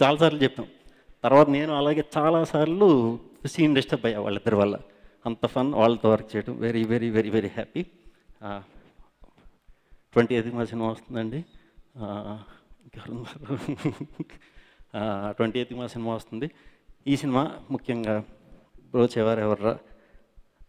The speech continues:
నేను కేవలం, కేవలం మిత్ర అనే క్యారెక్టర్ కోసం చేశాను. మిత్ర క్యారెక్టర్ ఏంటంటే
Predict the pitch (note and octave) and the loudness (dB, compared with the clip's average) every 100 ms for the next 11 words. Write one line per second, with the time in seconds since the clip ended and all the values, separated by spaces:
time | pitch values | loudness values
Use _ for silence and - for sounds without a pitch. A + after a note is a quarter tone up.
0 | _ - _ - - _ - _ - _ | _ -20 _ -20 -20 _ -20 _ -20 _
1 | - - _ A#2+ B2 B2 B2+ C#3 C#3 - | -20 -20 _ -8 -2 2 4 2 0 -6
2 | - _ - _ - - - B2 C3 C3 | -20 _ -20 _ -20 -20 -10 -6 -4 -2
3 | C3 A#2+ C3 A#2+ A2+ A2 F#2+ G#2+ G#2 - | -4 -6 -6 -6 -6 -8 -8 -8 -10 -10
4 | G#2+ G2+ A2 A#2+ D3 - - _ - A#2+ | -12 -12 -12 -14 -14 -16 -20 _ -10 -4
5 | C3 C3 B2+ B2 - B2 A2+ A#2+ A#2+ C#3 | -2 -2 -2 -6 -6 -8 -6 -6 -6 -6
6 | F#3+ | -6